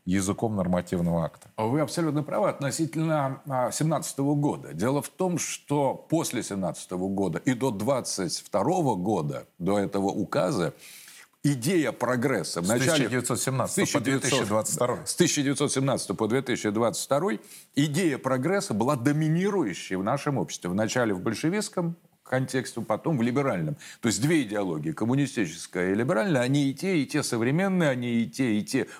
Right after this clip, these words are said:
Speaker 2: против традиции. И, собственно говоря, они просто говорят, что необходимо преодолеть традицию, искоренить традицию, освободиться от традиции. И все они ту скалу, о которой отец Андрей говорил, просто ставят своей сознательной целью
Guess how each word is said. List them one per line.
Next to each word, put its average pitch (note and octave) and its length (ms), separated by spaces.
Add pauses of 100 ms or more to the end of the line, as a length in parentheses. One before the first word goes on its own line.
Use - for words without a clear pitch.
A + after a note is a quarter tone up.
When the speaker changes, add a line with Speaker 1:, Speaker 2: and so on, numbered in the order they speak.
Speaker 2:
против B2 400
традиции. G#2+ 640 (220)
И, G#2+ 80
собственно D#3 500
говоря, A2+ 220
они C3 160
просто C3+ 360
говорят, F2+ 260
что - 120
необходимо G2+ 500
преодолеть A2+ 760
традицию, B2 640
искоренить C#3 760
традицию, A#2 580
освободиться B2+ 840
от G2+ 80
традиции. G2 540 (360)
И C#3+ 80
все G3+ 360
они D#3 240
ту C#3+ 180
скалу, F#3 400
о - 40
которой F#2+ 440
отец F2 260
Андрей G2 280
говорил, D3 320
просто C#3+ 320
ставят C3+ 400
своей A2+ 320
сознательной A#2 760
целью F3+ 360